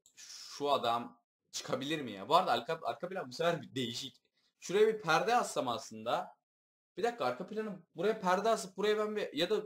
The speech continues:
şöyle bir dolap molap asıp arka plan yapabilirim belki, bilmiyorum. Pencereler olmasa burası çok güzel arka plan olabilirdi ama burası aslında daha rahat. Artık bilgisayarımı burada kullanmayı düşünüyorum ama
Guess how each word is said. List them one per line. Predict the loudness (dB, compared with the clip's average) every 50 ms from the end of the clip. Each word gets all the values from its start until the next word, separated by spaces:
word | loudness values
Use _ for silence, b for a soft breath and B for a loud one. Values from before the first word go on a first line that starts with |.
| -6 _
şöyle | -10 -4 -2 -2 -2 -4
bir | -6 -8 -6
dolap | -4 -2 -2 -2 -4 -4 -8
molap | -8 -6 -6 -6 -6
asıp | -8 -10 -10 -14 _ -6
arka | -6 -6 -4 -6 -10 -12
plan | -12 -12 -8 -4
yapabilirim | -4 -4 -2 -2 -4 -2 -4 -4 -2 -2
belki, | -2 -2 -2 -4 -6
bilmiyorum. | -6 -4 -2 -2 -2 -2 -2 -2 -6 _ _ _ _ _ _ _
Pencereler | 0 2 2 4 4 4 4 4 4 2 2
olmasa | 2 2 2 0 -2 -4 -4 -4 -2
burası | -4 -4 -4 -2
çok | -2 0 0
güzel | 0 0 0
arka | 0 0 -4 -8
plan | -6 -6 -6 -4
olabilirdi | -2 -2 -2 -2 -2 -2 -4 2 4 4
ama | 4 4 2 -4 -6
burası | -6 -6 -4 -4 -4
aslında | -4 -4 -6 -4 0
daha | 4 4 6 6 6
rahat. | 4 2 2 -2 b b b b b _
Artık | 0 0 0 -2 -4 -8
bilgisayarımı | -8 -6 -4 -4 -4 -4 -4 -6
burada | -4 -4 -4 -4
kullanmayı | 0 2 2 2 2 2 -2 -2
düşünüyorum | -4 -6 -6 -2 -2 -2 -2 -2 -4 -2
ama | 0 0 2 2 2 2 0